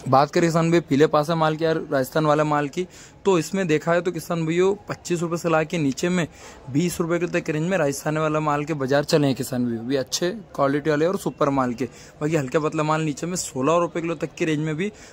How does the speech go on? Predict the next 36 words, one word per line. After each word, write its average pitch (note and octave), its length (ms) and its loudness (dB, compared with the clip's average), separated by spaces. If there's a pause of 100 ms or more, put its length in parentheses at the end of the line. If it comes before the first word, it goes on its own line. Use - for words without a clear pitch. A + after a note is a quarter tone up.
(160)
हल्के C#3+ 220 -2
पतले D#3+ 280 -2
मालों D3+ 280 0
का D#3+ 100 0
बाजार D3 300 0
चला D#3 220 2
है C#3+ 80 4
किसान C3 360 -6
भैया। B2 240 -4
पीलीपी D3+ 260 0
गाडोर E3 260 0
की F3 100 -4
बात D3+ 240 -4
करें E3+ 140 -4
तो F3+ 100 -4
पैंतीस D3 380 -6
रुपये D3+ 220 -6
के D#3 100 -8
range D3+ 180 0
में D#3+ 80 -2
इसके D3+ 200 -4
अच्छे D3+ 220 -4
माल C#3+ 200 0
का D3 100 -4
बाजार D3+ 220 2
चल C#3 120 -4
रहा B2+ 120 0
है D3+ 60 2
किसान D3 320 -6
भैया, D3+ 180 -2 (360)
साफ़ D3 280 0
सुथरे D#3+ 260 -4
और E3 100 0
super - 280 -4
quality D3+ 320 0
के F3 160 -4